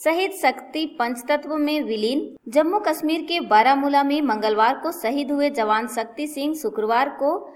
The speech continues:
मयूरहंड प्रखंड के अंबातरी गांव में पंचतत्व में विलीन हो गए। मुखांगिन उनके चाचा अनिल कुमार उर्फ बबलू ने दी। "शहीद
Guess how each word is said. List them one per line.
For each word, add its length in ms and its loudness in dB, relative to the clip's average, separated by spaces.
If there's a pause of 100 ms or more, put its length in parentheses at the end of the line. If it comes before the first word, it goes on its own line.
(140)
मयूरहंड 640 0
प्रखंड 420 -4
के 220 -2
अंबातरी 760 0
गांव 280 4
में 280 -2
पंचतत्व 520 -4
में 360 -4
विलीन 380 -4
हो 140 -2
गए। 240 -2 (140)
मुखांगिन 500 -2
उनके 240 -2
चाचा 380 -2
अनिल 340 -2
कुमार 420 -2
उर्फ 220 0
बबलू 400 -2
ने 160 0
दी। 520 -6 (120)
"शहीद 260 -2